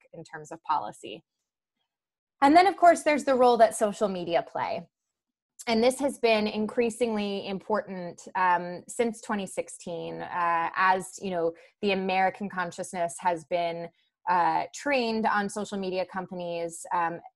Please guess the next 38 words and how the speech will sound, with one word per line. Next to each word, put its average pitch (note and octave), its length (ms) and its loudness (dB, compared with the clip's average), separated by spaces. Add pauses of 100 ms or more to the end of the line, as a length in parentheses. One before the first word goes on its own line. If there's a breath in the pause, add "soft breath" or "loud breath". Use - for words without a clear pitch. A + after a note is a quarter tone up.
(140)
especially, F#3 1000 0 (240)
uh, C#3+ 40 -8 (140)
there's, E3+ 200 -2
of E3 80 -18
course, E3+ 220 -2
the F3 80 -10
twenty E3 240 -6
sixteen E3+ 440 -10
election G#3 400 -2
interference, F#3 600 -6
but D#3+ 180 -4 (340 soft breath)
Cambridge G#3 300 -2
Analytica F3+ 840 0
data F3+ 500 4
scandal, E3 920 -2
um, D#3+ 400 -6 (140)
dealing F3 240 2
with E3 220 -8
users' F#3 440 -2
personal F3+ 440 -6
data. D#3 460 -2 (420 soft breath)
I F#3+ 60 0
think G#3 300 -6
people G#3+ 260 -6
are F#3+ 120 2
becoming F3+ 500 -4
more F#3 220 0
aware F3 640 2
of - 100 -4
the F3+ 100 -2
fact F3 300 2
that F3 200 -4
social A3+ 320 -4
media G3+ 360 0
is F#3 180 -2
not G3 260 2
an F3+ 140 -2
unadulterated F3+ 1300 -2